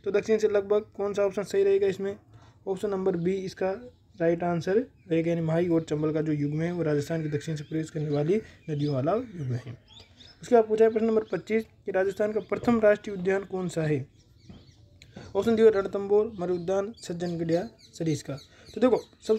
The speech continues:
प्रथम राष्ट्रीय उद्यान पूछे या सबसे पुराना राष्ट्रीय उद्यान पूछे, कौन सा है? हमेशा रणथंभौर लगाएंगे। कौन सा लगाएंगे? हमेशा रणथंभौर लगाएंगे। ठीक, तो यानी सब प्रथम पूछे या सबसे पुराना पूछे, कौन सा लगाएंगे? रणथंभौर लगाएंगे।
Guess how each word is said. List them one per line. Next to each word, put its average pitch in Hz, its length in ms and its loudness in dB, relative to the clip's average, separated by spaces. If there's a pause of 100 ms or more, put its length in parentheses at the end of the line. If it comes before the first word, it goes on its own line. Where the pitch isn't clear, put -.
(120)
प्रथम 240 300 2
राष्ट्रीय 240 320 4
उद्यान 233 240 2
पूछे 233 460 2
या 196 100 0
सबसे 233 280 -2
पुराना 208 360 4
राष्ट्रीय 202 360 2
उद्यान 185 280 -2
पूछे, 160 300 -2
कौन 202 320 -4
सा 208 140 4
है? 214 180 4 (680)
हमेशा 196 560 2 (320)
रणथंभौर 180 640 -2 (100)
लगाएंगे। 151 460 -2
कौन 190 240 -8
सा 202 80 -4
लगाएंगे? 185 360 -2
हमेशा 190 400 -2 (320)
रणथंभौर 175 500 -2
लगाएंगे। 151 480 0 (560)
ठीक, 220 220 2
तो 202 80 4
यानी 208 180 4
सब 220 200 0
प्रथम 214 280 2
पूछे 214 260 0
या 202 220 6 (420)
सबसे 214 220 -2
पुराना 175 340 -2
पूछे, 175 280 -2
कौन 202 180 -4
सा 196 60 0
लगाएंगे? 175 400 2
रणथंभौर 165 680 0 (160)
लगाएंगे। 135 500 -4